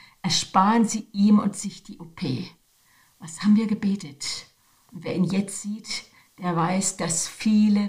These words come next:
viele Wunder passiert sind. Eins steht noch aus. Der hat eine Diagnose, die ihm noch das freie Laufen schwer macht.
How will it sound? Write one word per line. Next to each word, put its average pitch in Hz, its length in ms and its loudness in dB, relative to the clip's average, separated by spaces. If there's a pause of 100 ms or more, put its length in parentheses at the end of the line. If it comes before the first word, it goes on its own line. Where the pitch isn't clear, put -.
(140)
viele 175 420 -12
Wunder 165 280 -14
passiert - 580 -6
sind. - 260 -18 (480)
Eins 220 300 0
steht 226 160 -2
noch 208 240 -2
aus. - 460 0 (300)
Der 175 80 -8
hat - 240 -10
eine 208 360 4
Diagnose, 208 880 -2 (280)
die 160 100 -16
ihm 180 100 -10
noch 185 180 -16
das 170 260 -6
freie 190 460 2
Laufen 185 640 4 (320)
schwer 190 600 4
macht. - 720 2